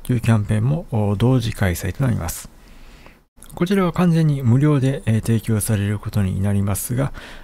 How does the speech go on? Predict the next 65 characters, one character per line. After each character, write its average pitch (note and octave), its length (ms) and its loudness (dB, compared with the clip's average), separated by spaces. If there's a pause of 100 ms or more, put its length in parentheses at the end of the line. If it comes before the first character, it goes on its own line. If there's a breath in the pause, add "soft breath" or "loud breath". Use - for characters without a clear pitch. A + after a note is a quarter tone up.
(140 loud breath)
あ D3+ 100 2
ら D#3 80 4
か C#3+ 160 0
じ - 80 -4
め C3 120 2
用 C3 240 2
意 F2+ 40 -2
し - 60 -8
て F#2+ 80 -4
い - 20 -2
る G#2 140 -2
在 A2 220 0
庫 G#2+ 120 -4
が G#2 200 -2
な G2+ 180 0
く G2+ 80 -6
な G2 100 2
れ F2 80 -2
ば、 A2+ 380 -2
そ G#2 120 -4
の G2+ 140 2
時 F#2 120 -2
点 E2+ 200 -6
で A#2+ 280 -2
終 F#2+ 240 -4
了 F#2 140 -4
と C3 120 -2
な G#2+ 80 0
り E2 100 -2
ま D#2+ 80 -6
す。 - 220 -10 (4000 loud breath)
あ A3 80 4
と A#3+ 140 -2
は F3 160 4
ス - 120 0
マ G#3 140 4
ー - 20 0
ト G#3 140 -2
フ G3+ 60 4
ォ - 20 2
ン G3 40 2
関 A3 180 2
係 C3 180 0
の A#2+ 220 4
キ A#2+ 100 0
ャ A#2+ 80 6
ン A#2 80 4
ペ A#2 120 2
ー G#2 80 6
ン F#2 40 2
で F#2 60 0
言 G2+ 80 4
い - 20 4
ま G2 160 4
す - 120 -6
と、 C#3 300 -2
Pixel D3 420 0
seven C3 500 0
A F#2+ 60 4
を F2+ 100 0
購 G#2 280 2
入 G2 140 6
す G#2 160 0
る A2 100 0
と、 D3 280 0